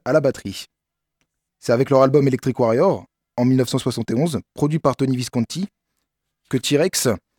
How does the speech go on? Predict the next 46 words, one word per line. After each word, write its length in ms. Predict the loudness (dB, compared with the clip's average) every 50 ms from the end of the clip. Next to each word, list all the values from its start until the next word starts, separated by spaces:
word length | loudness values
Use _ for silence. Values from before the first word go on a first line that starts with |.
| _ _ _ _ -6
devient 340 | -2 0 2 4 4 4 4 4
une 100 | 2 0
valeur 240 | 2 4 4 4 2
sûre 240 | 2 0 0 2 2
d'un 100 | 2 2
genre 160 | 2 4 2
musical 320 | 2 2 0 2 4 6 6
alors 200 | 6 4 2 0
très 180 | -2 0 2 2
nouveau, 280 | 2 2 0 -2 -4 -6 _ -8
le 160 | -2 0 2 2
glam. 320 | 4 4 2 2 0 -4 -8 _ _ _ _ _ _ _ _ _ _ _ _ _ _ _ _ _ _ -6
Ce 140 | -2 0
genre 180 | 4 4 4 4
que 80 | 4 2
vous 80 | 2
connaissez 300 | 2 2 2 4 4 2
à 40 | 2
travers 300 | 2 2 2 4 4 4
la 80 | 4 2
figure 300 | 0 -2 0 0 0 0
du 100 | 0 -2
fabuleux 400 | -2 0 0 2 2 2 2 2
David 220 | 2 0 -2 0
Bowie, 300 | 0 0 0 0 0 -2 -2 -2 -4 _ _ _ -8
chez 180 | -4 -4 0
qui 80 | 2 2
on 140 | 2 2 2
trouve 160 | 0 2 2
d'ailleurs 240 | 4 6 6 4 4
une 60 | 4
référence 440 | 2 2 0 0 0 0 0 0 0
majeure 460 | 0 2 4 4 4 6 6 4 6
à 40 | 4
sa 120 | 2 2
partie 240 | 0 0 -2 -2 0
glam, 260 | 2 2 2 2 0 -2 _ _ _ _ _ _ _ -6 -2
euh, 160 | 0 2 2
le 120 | 4 4 4
groupe 160 | 2 2 2
Bolan, 400 | 2 2 2 2 2 2 0 -2 -4 _ _ _ _ _ _ _ _ _ _ -2
notamment, 500 | 0 2 4 6 6 6 6 6 4 2 2
euh, 260 | 2 2 4 4 2
les 200 | 2 2 0 0
deux 160 | 2 2 2
albums 280 | 4 4 4 4 4